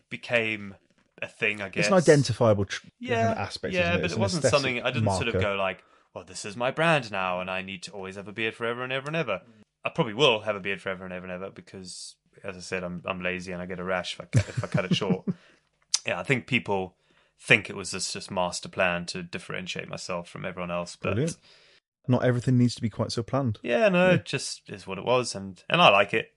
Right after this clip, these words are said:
Speaker 1: I like the beard now,
Speaker 2: Yeah.
Speaker 1: and I can't imagine life without it, to be fair, if I'm honest.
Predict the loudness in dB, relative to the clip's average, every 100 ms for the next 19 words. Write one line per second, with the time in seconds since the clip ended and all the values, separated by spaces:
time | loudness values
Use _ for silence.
0 | -6 -4 -4 -4 -6 -6 -2 0 0 -2
1 | -10 -10 -8 -8 -10 -6 -6 -6 -4 -2
2 | -2 -8 -18 -12 -10 -10 _ _ _ _
3 | -20 -16 -16 -16 -20 -20